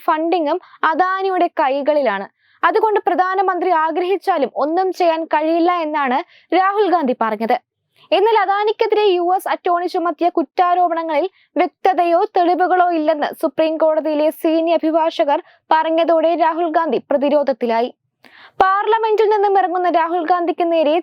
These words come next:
ചോദ്യശരങ്ങളുമായി പാഞ്ഞെടുത്ത മാധ്യമപ്രവർത്തകരോട് വ്യക്തമായ ഉത്തരം പറയാൻ രാഹുലിനായില്ല. ഉടനെ രാഹുലിന്റെ രക്ഷയ്ക്കെത്തുകയായിരുന്നു മല്ലികാർജുൻ ഖാർഗെ. മാധ്യമപ്രവർത്തകർക്ക്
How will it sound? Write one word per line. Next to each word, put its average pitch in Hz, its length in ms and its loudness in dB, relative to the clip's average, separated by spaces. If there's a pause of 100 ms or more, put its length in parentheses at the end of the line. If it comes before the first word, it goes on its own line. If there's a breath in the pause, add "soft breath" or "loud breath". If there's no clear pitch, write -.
(100)
ചോദ്യശരങ്ങളുമായി 339 1000 0 (100)
പാഞ്ഞെടുത്ത 330 520 0 (160)
മാധ്യമപ്രവർത്തകരോട് 302 1080 0 (400 soft breath)
വ്യക്തമായ 403 500 0 (100)
ഉത്തരം 339 360 -2
പറയാൻ 302 300 0 (120)
രാഹുലിനായില്ല. 240 680 -2 (480 soft breath)
ഉടനെ 302 340 2
രാഹുലിന്റെ 294 420 0
രക്ഷയ്ക്കെത്തുകയായിരുന്നു 311 1000 -2 (140)
മല്ലികാർജുൻ 277 580 -2 (100)
ഖാർഗെ. 226 340 0 (640 loud breath)
മാധ്യമപ്രവർത്തകർക്ക് 415 1040 2